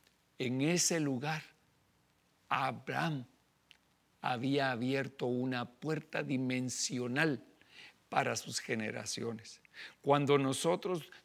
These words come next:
nos encontramos con el Señor, nosotros estamos abriendo una puerta de bendición para todas nuestras generaciones, para nuestros hijos, para nuestros nietos y, y para todos nuestros descendientes.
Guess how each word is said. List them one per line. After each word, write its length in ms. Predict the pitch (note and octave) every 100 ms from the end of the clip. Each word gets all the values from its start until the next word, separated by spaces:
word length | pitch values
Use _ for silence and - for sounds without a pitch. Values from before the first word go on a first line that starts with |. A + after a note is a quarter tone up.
| -
nos 440 | D3 C#3+ C3+ -
encontramos 1040 | C#3+ C3 - C3+ B2+ A#2+ D#3+ F3+ G3+ A3 -
con 240 | E3 D3+
el 160 | C#3+ B2+
Señor, 720 | - C3+ B2+ D#3+ F3+ C#3+ - - -
nosotros 500 | C#3+ C#3 D3 D#3+ D3
estamos 500 | C#3 - C#3 D3 C3+
abriendo 640 | B2+ C3+ C#3+ D3 E3 D#3
una 400 | C3 D3 G3 G#3+
puerta 640 | - - F3 F#3+ F#3 - E3+
de 120 | D3
bendición 880 | D3 G#3 G#3+ F3 C#3+ C#3+ C3+ B2+ B2 - -
para 300 | - C#3 C3+
todas 480 | B2 - G3 G#3+ G#3
nuestras 400 | F#3 D#3 - C#3
generaciones, 880 | - C3+ C3+ B2 - E3 G#3 E3 - - -
para 200 | - B2
nuestros 520 | A#2+ A#2+ A2+ - A2 D#3
hijos, 380 | F3+ - A2
para 280 | - C#3 C3
nuestros 480 | B2 A#2 - A2+ -
nietos 560 | C3 D#3+ G3+ - C3 - - _ G3
y, 260 | C3 B2 - -
y 140 | C#3
para 340 | B2 B2+ B2 A#2+
todos 400 | - E3 D#3+ C3+
nuestros 400 | B2+ A#2+ A#2+ A2
descendientes. 1000 | A2 - A#2 A2 G2+ G2 - - -